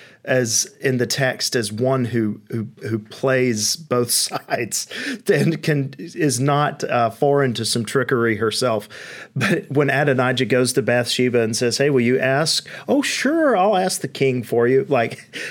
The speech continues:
Bathsheba went in eyes wide open. She knew exactly what <laughs> Solomon was going to say. "Yeah, I'll ask my son." But regardless, they would have interpreted that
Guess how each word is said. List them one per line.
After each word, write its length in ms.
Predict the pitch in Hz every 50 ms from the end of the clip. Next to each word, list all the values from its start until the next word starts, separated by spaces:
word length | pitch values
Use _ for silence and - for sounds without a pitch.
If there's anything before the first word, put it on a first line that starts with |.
| - - - - -
Bathsheba 540 | - 156 175 185 180 - 202 202 175 175 165
went 200 | 151 156 160 151
in 100 | 147 143
eyes 300 | 139 139 147 147 139 123
wide 200 | 135 135 131 127
open. 320 | 131 135 131 - 120 113
She 180 | 107 - 180 190
knew 180 | 175 170 156 139
exactly 580 | 131 131 120 110 - 151 151 151 - 147 135 123
what 160 | 120 120 117
<laughs> 60 | - 135
Solomon 420 | 131 120 - 139 127 - 151 135
was 140 | - - -
going 280 | - 139 135 120 123 123
to 60 | -
say. 420 | - - - - - 139 135 - - _ - - 254 254 240 240 226 -
"Yeah, 360 | 269 330 370 339 175 147 120 135
I'll 120 | 165 156
ask 200 | 147 139 135 -
my 120 | 143 123 117
son." 500 | - - - 135 175 202 208 - - - - - - - - - - -
But 420 | 117 110 107 151 156 135 127 - - _ _ _ _ _ -
regardless, 640 | 143 151 117 156 156 156 156 135 123 117 110 - -
they 360 | - - - 151 143 147 151
would 200 | 139 131 147 147
have 120 | 139 117 127
interpreted 640 | 113 107 - 143 160 185 190 - 147 120 113 104 104
that 400 | 110 107 107 107 107 - -